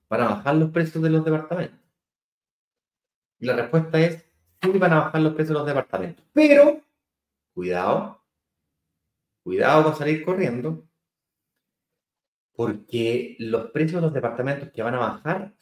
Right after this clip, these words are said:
son los del sector oriente. Las Condes, la Dehesa, Vitacura, Lo Barnechea. Esos departamentos, los departamentos de diez mil, quince mil, veinte mil U F,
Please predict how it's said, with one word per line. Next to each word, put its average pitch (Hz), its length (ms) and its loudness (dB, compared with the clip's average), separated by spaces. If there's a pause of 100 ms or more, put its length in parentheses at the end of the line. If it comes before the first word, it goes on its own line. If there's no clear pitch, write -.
son 123 160 0
los 110 160 -4
del 120 180 -4
sector 143 640 -8 (640)
oriente. 92 500 -8 (2750)
Las - 140 -16
Condes, 143 420 -2
la 101 120 -2
Dehesa, 127 460 -4
Vitacura, 131 960 -4 (180)
Lo 101 80 -4
Barnechea. 101 680 -4 (1500)
Esos 165 240 2
departamentos, 185 640 4
los 143 80 2
departamentos 131 540 0
de 123 80 4
diez 117 200 -2
mil, 156 280 0
quince 123 240 -12
mil, 139 180 -6
veinte 120 240 -8
mil 147 140 -2
U 175 100 2
F, 196 200 -2